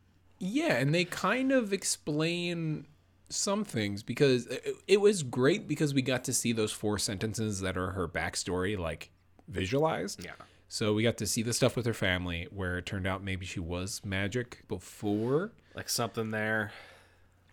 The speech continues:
Speaker 1: And then we got to see her interact with the Mind Stone in the Hydra, like, Hydra experimenting on her.
Speaker 2: Yeah, also, like, huge connection that I never made with the,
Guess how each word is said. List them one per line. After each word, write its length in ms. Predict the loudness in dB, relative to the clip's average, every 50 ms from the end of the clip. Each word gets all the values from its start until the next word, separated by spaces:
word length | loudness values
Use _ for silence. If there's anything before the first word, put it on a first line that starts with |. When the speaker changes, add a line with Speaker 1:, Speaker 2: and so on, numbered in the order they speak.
| _ _ -20 _ _ -20 -20 -8 -4
Speaker 1:
And 80 | 0
then 80 | 0 2
we 80 | 2 2
got 160 | 2 2 0
to 80 | 0 -2
see 300 | -2 -2 0 2 2 2
her 220 | 4 4 2 2
interact 580 | 2 0 -2 -2 0 2 0 0 0 -4 -6 -6
with 200 | -8 -8 -8 -8
the 540 | -6 -4 -4 -2 -2 -2 -4 -4 -6 -8 -10 _ _
Mind 420 | -6 -4 -2 -2 -2 -2 -2 -4
Stone 720 | -4 -4 -2 -2 -4 -4 -4 -4 -6 -6 -6 -8 -8 -10 -14 -20 _ _ _ _ _ _ -20 -20 -20 -12 -10
in 120 | -8 -6 -6
the 80 | -6
Hydra, 460 | -4 -2 0 0 0 0 -2 -8 -10 -8
like, 180 | -6 -8 -8 -10 _ _ _ -14
Hydra 400 | -10 -2 2 2 2 2 2 0
experimenting 640 | -2 -2 0 2 2 2 2 0 -2 -2 -4 -4 -4
on 180 | -2 -2 -2 -4
her. 180 | -4 -4 -2
Speaker 2:
Yeah, 380 | 0 2 2 4 4 2 2 2
also, 420 | 2 2 2 2 2 4 4 4
like, 200 | 6 4 4 4
huge 340 | 2 0 2 2 2 2 0
connection 480 | -2 0 2 2 0 0 0 -2 -2 0
that 140 | 0 0
I 120 | 0 0 0
never 320 | -2 -2 -2 -2 -4 -4
made 480 | -4 -4 -4 -2 -2 -2 -4 -4 -6 -8
with 240 | -8 -8 -8 -10 -12 -12
the, 320 | -8 -6 -6 -6 -6 -8